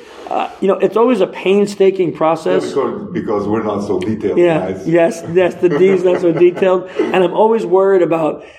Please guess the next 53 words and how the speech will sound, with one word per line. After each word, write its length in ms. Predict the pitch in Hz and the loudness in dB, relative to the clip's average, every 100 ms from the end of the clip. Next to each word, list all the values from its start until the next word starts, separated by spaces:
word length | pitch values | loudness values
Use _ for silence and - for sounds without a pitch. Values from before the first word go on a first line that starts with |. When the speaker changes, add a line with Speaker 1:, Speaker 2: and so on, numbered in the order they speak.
| _ - | _ -4
Speaker 1:
like, 300 | 151 143 - | -2 -2 -2
putting 240 | 208 202 | 0 2
it 80 | 185 | 2
out 200 | 180 175 | 2 2
there 200 | 175 175 | 2 4
and 100 | 156 | 2
then 80 | 147 | 0
people 260 | 175 175 156 | -2 -2 -2
hate 320 | - 156 180 | 0 2 4
it 140 | 180 | 4
or 80 | 170 | 2
something. 440 | - 170 156 175 165 | 0 -2 0 0 0
Speaker 2:
Yeah. 40 | |
Speaker 1:
But, 340 | 175 170 - - - - _ | 0 0 -2 -12 -20 -20 _
um, 260 | - 160 160 | -2 -2 0
I 100 | 160 | -2
do 220 | 151 240 | 2 2
en-, 140 | 190 151 | 2 0
I 100 | 165 | 0
do 220 | 190 196 | 2 2
enjoy 360 | 185 175 180 165 | 4 4 4 4
it 280 | 165 - | 2 -2
when 140 | 147 160 | -2 0
I 60 | 156 | 2
get 200 | 160 160 | 0 2
to, 320 | 147 143 143 | 0 0 -2
to 120 | - | -4
write, 240 | 143 151 151 | 0 0 -2
like, 140 | 139 | -2
what 140 | 156 147 | -2 0
I 60 | |
did 200 | 135 147 | 0 0
with 100 | 147 | 0
this 140 | 160 - | -4 -4
last 260 | 151 147 | -4 -4
book. 360 | - 156 - - _ _ _ _ _ _ 92 | -4 -4 -6 -20 _ _ _ _ _ _ -8
Speaker 2:
Uh, 540 | 92 92 90 90 - - _ _ _ - | -4 -4 -4 -6 -12 -20 _ _ _ -10
do 120 | 104 | -2
you 160 | 175 - | -2 -2
feel 200 | 190 160 | -4 -2
like, 540 | 117 104 92 90 - | -2 -2 -4 -8 -8
uh, 400 | 87 85 82 - - _ _ _ _ _ _ _ _ | -6 -6 -6 -8 -16 _ _ _ _ _ _ _ _
mm, 560 | 80 80 78 76 73 73 | -18 -16 -14 -14 -16 -8
do 100 | - | -6
you 60 | 202 | -4
feel 200 | 220 - | -4 -4
bad 400 | - 92 82 76 | -4 -4 -4 -6
when 120 | 76 | -6
you 120 | 80 | -6
get 160 | 82 78 | -6 -6
a 80 | 80 | -8
negative 380 | 76 76 71 | -8 -6 -8
review? 460 | 71 69 71 53 | -10 -10 -10 -12